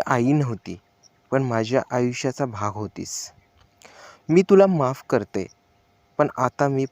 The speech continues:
परत जाईल असं वाटत नाही." शुभा पश्चातापात बोलते, "फक्त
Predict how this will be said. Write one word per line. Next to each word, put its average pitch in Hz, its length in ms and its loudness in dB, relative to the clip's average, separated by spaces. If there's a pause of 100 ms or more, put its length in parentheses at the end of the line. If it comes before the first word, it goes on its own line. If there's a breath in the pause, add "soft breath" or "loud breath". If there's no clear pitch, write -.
परत 123 220 2
जाईल 120 360 -4 (360)
असं 135 220 -2
वाटत 107 400 -2
नाही." 90 320 -4 (260)
शुभा 127 440 0 (360)
पश्चातापात 139 680 -2
बोलते, 98 480 -4 (680)
"फक्त - 240 0